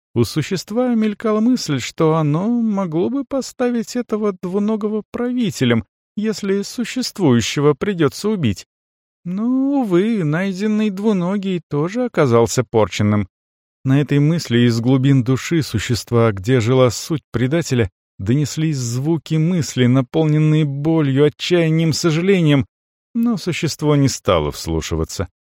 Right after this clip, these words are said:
Оно думало о важном и не собиралось отвлекаться на глупого двуногого. Единственным человеком, которому существо сейчас доверяло, оставалась Ниса,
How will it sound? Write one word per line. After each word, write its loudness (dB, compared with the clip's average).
Оно 2
думало 2
о 2
важном 0
и -2
не 2
собиралось 0
отвлекаться -2
на 2
глупого 2
двуногого. -2
Единственным -4
человеком, -2
которому 0
существо -4
сейчас -2
доверяло, -2
оставалась -4
Ниса, -4